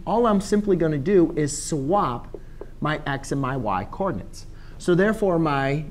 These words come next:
if here's my pre-image, my new image is, even though they're still gonna be x and y's, I'm just going to swap them. So now it's gonna be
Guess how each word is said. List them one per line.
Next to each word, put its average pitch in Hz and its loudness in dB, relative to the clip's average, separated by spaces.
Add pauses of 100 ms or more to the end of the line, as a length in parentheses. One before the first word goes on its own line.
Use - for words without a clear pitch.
if 156 0
here's 214 6
my 170 4
pre-image, 139 0
my 143 0
new 185 6
image 123 -2 (300)
is, 185 6
even 247 4
though 226 8
they're 185 6
still 202 6
gonna 185 4
be 160 6
x 160 2
and 123 -2
y's, 131 2 (960)
I'm 185 4
just 208 2
going 190 4
to 165 -2
swap 214 0
them. 87 -4
So 160 -2
now 170 0
it's 185 -2
gonna 165 2
be 127 2